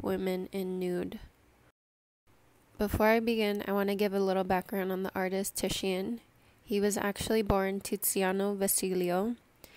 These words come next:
He was born roughly around fourteen ninety in Pieve di Cadore, Italy.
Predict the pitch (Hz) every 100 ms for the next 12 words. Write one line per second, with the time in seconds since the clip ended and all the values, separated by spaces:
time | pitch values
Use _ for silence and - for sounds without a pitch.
0 | - - - 208 202 202 - 196 208 220
1 | 233 208 196 - - 220 208 196 190 190
2 | 196 - 190 190 - 208 196 180 185 185
3 | 190 202 - 185 180 180 - - 190 202
4 | 208 196 190 185 - 208 196 180 180 185
5 | 208 - - _ _ _ - 185 185 180
6 | 208